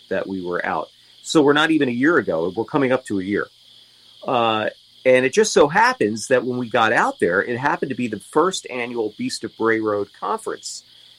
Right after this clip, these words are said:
that was out there that brought out a lot of people and, uh, and people that had, you know, their, their own encounters and stuff. And, uh, so we met, I, I should go back to December of twenty twenty.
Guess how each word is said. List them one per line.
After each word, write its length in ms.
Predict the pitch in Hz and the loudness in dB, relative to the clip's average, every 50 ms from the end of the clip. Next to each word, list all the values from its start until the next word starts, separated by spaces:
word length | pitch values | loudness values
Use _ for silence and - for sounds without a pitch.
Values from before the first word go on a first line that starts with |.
| _ _ _ | _ _ _
that 180 | 117 110 110 | -2 0 0
was 140 | 110 101 117 | -2 -2 0
out 220 | 113 101 92 - | 0 0 0 0
there 140 | - 104 104 | -2 -2 -2
that 180 | 101 107 104 - | -2 -2 -4 0
brought 260 | 110 113 110 107 104 | 0 0 2 2 2
out 180 | 107 107 104 104 | 0 0 0 0
a 20 | |
lot 220 | 101 95 98 110 | 0 0 0 -2
of 80 | 117 - | -2 -4
people 400 | - 107 104 101 107 107 120 131 | -6 -8 -8 -6 -4 -4 -2 -2
and, 240 | 123 101 98 95 98 | -2 -4 -4 -6 -6
uh, 220 | 95 92 90 87 - _ - - - - _ _ _ _ - | -6 -6 -8 -8 -10 _ -20 -20 -20 -20 _ _ _ _ -6
and 280 | 113 110 107 101 98 - | -4 -2 -2 -4 -4 -6
people 220 | - 123 120 - | -10 -12 -10 -4
that 140 | - 107 101 | -2 -2 -2
had, 280 | 107 113 104 101 92 87 - | -2 -2 -2 -2 -2 -4 -6
you 140 | - - 104 | -6 -4 -2
know, 100 | 113 101 | -2 0
their, 200 | 110 104 104 104 | 0 0 0 0
their 280 | - - 104 104 - | -2 -2 -4 -2 0
own 160 | 127 123 117 110 | 0 0 0 -2
encounters 640 | 107 101 - - 143 139 143 143 117 104 - - | -4 -6 -2 0 2 2 2 2 0 -2 -4 -8
and 100 | 98 - | -12 -12
stuff. 260 | - - 98 92 - - - - - - - _ _ _ _ | -8 -6 -6 -6 -6 -10 -18 -20 -20 -20 -20 _ _ _ _
And, 320 | 143 131 135 131 127 113 | -2 -2 0 0 0 0
uh, 280 | 123 117 110 110 107 104 - _ _ _ _ _ _ - - - _ _ | 0 0 2 0 0 -2 -4 _ _ _ _ _ _ -20 -20 -20 _ _
so 560 | - - - - 170 147 135 131 127 127 139 - - | -12 -12 -2 2 4 6 6 6 4 0 -2 -8 -8
we 180 | 135 131 139 139 | -4 -4 -2 -2
met, 240 | 135 139 143 - - - - - - - _ _ _ _ | 0 0 -2 -2 -4 -6 -8 -10 -10 -10 _ _ _ _
I, 140 | 135 139 127 - | 2 2 2 2
I 80 | 131 139 | 0 -2
should 260 | 135 - - 208 190 | -2 -2 -4 -4 0
go 160 | 170 175 151 | 2 2 2
back 360 | 110 - 135 131 139 139 131 - - - - | 2 2 -2 -2 -2 -4 -4 -6 -10 -10 -6
to 480 | 131 127 120 120 117 113 110 107 104 - - - - _ _ _ - | -4 -4 -4 -4 -4 -4 -6 -6 -8 -10 -14 -20 -20 _ _ _ -4
December 640 | 131 131 - - - 160 170 180 170 156 139 - - _ - | -4 -4 -4 0 0 0 0 2 0 -2 -4 -4 -6 _ -6
of 140 | 139 113 - | -6 -6 -6
twenty 320 | - - 139 135 127 117 | -6 -4 -2 -2 -2 -4
twenty. 460 | - - - 143 139 127 90 80 78 | -6 -6 -6 -4 -4 -2 -4 -6 -10